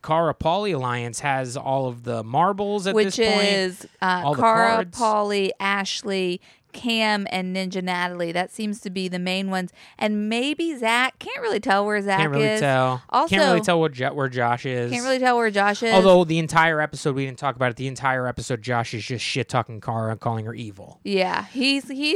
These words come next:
Speaker 2: has said m-, numerous times he doesn't like her
Speaker 1: Yeah,
Speaker 2: vibes
Speaker 1: yeah.
Speaker 2: and doesn't trust her. Um, where was Nany? Did you remember she was on this show? 'Cause I forgot.
Speaker 1: Well, Nany's a bananas head.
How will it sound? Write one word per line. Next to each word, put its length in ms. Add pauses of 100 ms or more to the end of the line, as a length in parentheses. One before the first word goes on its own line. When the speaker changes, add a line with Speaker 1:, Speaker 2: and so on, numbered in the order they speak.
(100)
Speaker 2:
has 120
said 220
m-, 220 (140)
numerous 380
times 340
he 60
doesn't 300
like 200
her 140
Speaker 1:
Yeah, 360
Speaker 2:
vibes 100
Speaker 1:
yeah. 220 (260)
Speaker 2:
and 140
doesn't 260
trust 320
her. 180 (300)
Um, 400
where 300
was 160
Nany? 560 (800)
Did 160
you 140
remember 320
she 160
was 160
on 180
this 200
show? 340
'Cause 160
I 180
forgot. 460
Speaker 1:
Well, 100
Nany's 420
a 40
bananas 480
head. 240